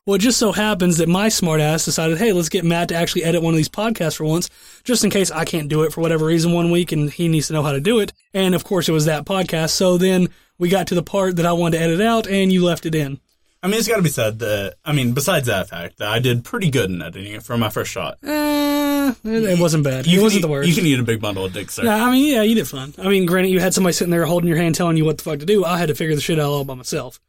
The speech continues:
Speaker 2: Via YouTube videos.
Speaker 1: No, I mean, honestly, mostly, but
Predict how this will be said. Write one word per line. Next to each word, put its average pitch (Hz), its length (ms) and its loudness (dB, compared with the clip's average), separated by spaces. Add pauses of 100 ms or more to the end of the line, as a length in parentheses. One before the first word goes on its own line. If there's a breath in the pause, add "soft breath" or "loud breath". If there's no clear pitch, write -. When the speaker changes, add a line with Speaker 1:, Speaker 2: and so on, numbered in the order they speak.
(160)
Speaker 2:
Via 110 300 -2
YouTube 95 400 -4
videos. 76 480 -18
Speaker 1:
No, 294 300 0 (180)
I 262 140 2
mean, 320 160 2
honestly, 311 340 2
mostly, 220 500 2 (120)
but 214 240 2